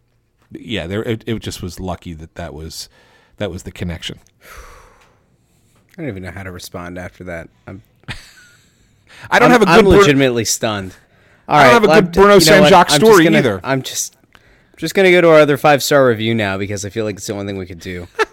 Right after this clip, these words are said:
Speaker 1: Uh,
Speaker 2: I,
Speaker 1: so anyway,
Speaker 2: wow.
Speaker 1: and just so you know, that L N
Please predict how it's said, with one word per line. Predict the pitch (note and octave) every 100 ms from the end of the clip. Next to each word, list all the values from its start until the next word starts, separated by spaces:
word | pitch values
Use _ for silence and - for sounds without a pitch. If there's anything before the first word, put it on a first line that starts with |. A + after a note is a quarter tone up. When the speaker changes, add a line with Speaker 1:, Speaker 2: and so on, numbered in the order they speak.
| - - - - F4+ - - E4 - D#4+ E4 E4+ E4
Speaker 1:
Uh, | C#4 C4+ A#3+ G#3 - - E2 -
Speaker 2:
I, | B2+ B2+ A#2 G#2 F#2
Speaker 1:
so | E3+
anyway, | F3+ G3 D3+
Speaker 2:
wow. | D3
Speaker 1:
and | D3+ F#2+
just | D#3+ -
so |
you | E3+ D#3
know, | C#3+ C3
that | A#2 A2+
L | A#2+ B2+ C3+
N | C3 C3 B2+